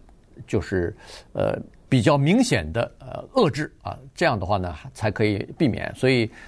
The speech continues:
墨西哥方面在去年第四季度，我看这个数字是说他们逮捕了四十七万五千名的这个想要从墨西哥非法进入到美国的这些移民，这个比前三个季度，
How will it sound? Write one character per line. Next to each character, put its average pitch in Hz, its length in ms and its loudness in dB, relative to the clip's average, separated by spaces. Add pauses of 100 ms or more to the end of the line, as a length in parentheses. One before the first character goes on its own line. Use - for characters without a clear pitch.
墨 175 160 2
西 127 140 -2
哥 131 120 0
方 131 140 2
面 120 260 0 (240)
在 110 220 4
去 - 240 -4
年 107 260 2
第 143 160 4
四 - 300 0
季 127 180 2
度， 117 140 2
我 92 100 4
看 120 220 -2
这 117 100 0
个 110 80 2
数 123 200 -2
字 101 160 -4
是 - 80 -12
说 104 160 2
他 139 180 0
们 117 340 0 (200)
逮 101 200 4
捕 95 220 -4
了 110 160 2
四 - 300 -2
十 - 160 -4
七 - 220 0
万 147 220 2
五 92 220 -4
千 185 240 0
名 202 180 0
的 190 200 0 (360)
这 - 120 0
个 92 200 2
想 85 280 -2
要 123 160 4
从 110 400 -4 (140)
墨 170 200 2
西 - 180 -4
哥 151 320 2 (320)
非 170 160 2
法 104 300 2
进 247 160 0
入 123 140 2
到 101 120 2
美 87 160 -4
国 101 140 0
的 139 140 2
这 110 120 -2
些 110 160 2
移 101 120 0
民， 120 240 2 (400)
这 185 180 4
个 117 140 0
比 101 440 -2
前 131 400 2
三 196 520 0
个 123 200 2
季 - 240 0
度， 143 240 0